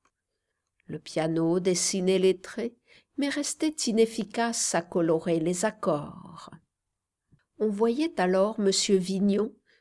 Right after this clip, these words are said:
chauffé d'une belle animation, s'escrimer de l'archer sur son vieux violon de bois jaune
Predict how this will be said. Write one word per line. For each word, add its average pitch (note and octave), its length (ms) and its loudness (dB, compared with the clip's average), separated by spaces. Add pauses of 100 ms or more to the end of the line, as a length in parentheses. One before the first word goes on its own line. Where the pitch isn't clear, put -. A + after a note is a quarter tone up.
chauffé G3+ 680 2
d'une G3+ 280 2
belle G3 360 2
animation, A#3 840 0 (420)
s'escrimer C4+ 840 -2
de A#3 100 6
l'archer A3+ 560 4
sur A3+ 260 -4
son G#3 260 0
vieux F#3+ 240 6
violon G3+ 520 4
de G#3+ 140 2
bois G#3 240 0
jaune B3 580 -2